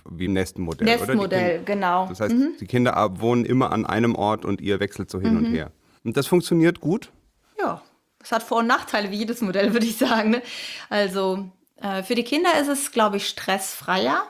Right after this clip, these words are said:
Speaker 2: weil sie halt nicht zusammenpacken müssen, irgendwo hin müssen. Sie bleiben die ganze Zeit in ihrem Umfeld. Es hat aber zu Beginn der Partnerschaft auch Schwierigkeiten gegeben, weil wer darf bestimmen, ob ich damit hin darf oder sowas zum Beispiel, ne?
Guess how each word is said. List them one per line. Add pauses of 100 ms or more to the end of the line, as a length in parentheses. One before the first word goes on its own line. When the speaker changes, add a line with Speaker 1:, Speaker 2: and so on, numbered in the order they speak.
Speaker 2:
weil
sie
halt
nicht
zusammenpacken
müssen,
irgendwo
hin
müssen.
Sie
bleiben
die
ganze
Zeit
in
ihrem
Umfeld. (580)
Es
hat
aber
zu
Beginn
der
Partnerschaft
auch
Schwierigkeiten
gegeben,
weil
wer
darf
bestimmen,
ob
ich
damit
hin
darf
oder
sowas
zum
Beispiel,
ne?